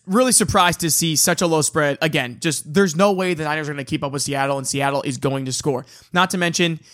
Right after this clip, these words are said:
the Seahawks straight up are eleven and two in their last thirteen games against the forty-niners. And with three points,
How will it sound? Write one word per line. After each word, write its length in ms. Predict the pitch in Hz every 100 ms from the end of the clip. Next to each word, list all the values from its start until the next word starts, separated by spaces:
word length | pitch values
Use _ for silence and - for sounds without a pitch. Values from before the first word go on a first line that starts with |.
| _
the 80 | -
Seahawks 460 | 143 220 208 202 190
straight 380 | - - 202 214
up 240 | 170 160
are 100 | 160
eleven 520 | 151 143 147 185 233 226
and 160 | 156 -
two 340 | - 151 113
in 140 | 113
their 80 | 131
last 300 | 131 135 127
thirteen 400 | 147 147 - 143
games 240 | 135 135 131
against 160 | 135
the 80 | 143
forty-niners. 720 | 143 143 139 143 147 147 - - _ _ _ -
And 140 | 147
with 140 | 139
three 200 | - 185
points, 460 | 214 196 180 180 -